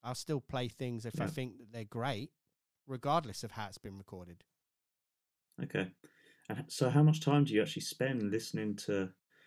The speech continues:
Speaker 1: All of the
Speaker 2: new
Speaker 1: time.
Speaker 2: music?
Speaker 1: All
Speaker 2: <laughs>
Speaker 1: of
Speaker 2: All
Speaker 1: the
Speaker 2: of the
Speaker 1: time.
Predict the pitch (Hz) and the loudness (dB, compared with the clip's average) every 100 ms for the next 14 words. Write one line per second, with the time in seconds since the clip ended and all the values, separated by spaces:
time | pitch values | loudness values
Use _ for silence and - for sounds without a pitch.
0 | - - 131 123 - 107 123 123 117 147 | -20 2 6 6 6 4 8 8 12 12
1 | 160 - - - - 139 139 139 139 117 | 12 8 0 0 0 4 8 8 6 4
2 | 120 143 175 156 156 | 8 12 12 12 12